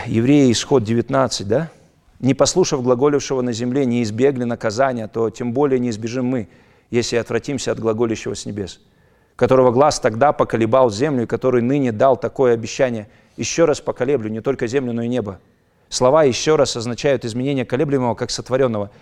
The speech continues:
чтобы пребывало непоколебимое. Итак, мы, приемля, то есть принимая царство непоколебимое, которое Господь нам даёт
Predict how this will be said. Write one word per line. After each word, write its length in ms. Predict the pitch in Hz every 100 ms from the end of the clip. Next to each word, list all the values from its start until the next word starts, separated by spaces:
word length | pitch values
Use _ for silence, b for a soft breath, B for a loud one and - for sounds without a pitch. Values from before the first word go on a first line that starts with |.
| b b
чтобы 260 | - 127 113
пребывало 420 | 123 120 139 131
непоколебимое. 680 | 113 101 120 113 113 104 110
Итак, 260 | 151 127
мы, 240 | 113 143 170
приемля, 600 | - 131 135 165 127 107
то 100 | -
есть 180 | 127 -
принимая 540 | - 151 151 180 170
царство 440 | - 156 151 - 147
непоколебимое, 680 | 139 127 135 131 135 117
которое 240 | 104 110 123
Господь 340 | 120 - 170
нам 140 | 147 127
даёт 320 | 131 147